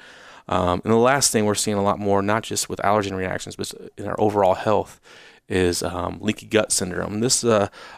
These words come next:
a term that people are starting to hear a lot more of. Um, and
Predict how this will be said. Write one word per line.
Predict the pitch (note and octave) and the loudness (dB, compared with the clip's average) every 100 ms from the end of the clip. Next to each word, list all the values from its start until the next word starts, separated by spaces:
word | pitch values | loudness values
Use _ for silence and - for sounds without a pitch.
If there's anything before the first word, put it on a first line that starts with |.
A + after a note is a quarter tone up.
| - | -8
a | |
term | G#2 B2+ A#2 | -2 0 0
that | |
people | - A2+ G#2 | -2 -4 -2
are | |
starting | G2+ - - | -2 -2 -4
to | G2 | -2
hear | G#2 | 0
a | |
lot | G2+ G2+ | 0 0
more | G2+ G#2 G2+ | 2 4 6
of. | F2+ F#2 - - - - _ | 4 2 -6 -20 -20 -20 _
Um, | - F#2+ F2+ F2 F#2+ - - | 0 2 2 0 -6 -14 -6
and | G#2+ G#2+ | -4 -4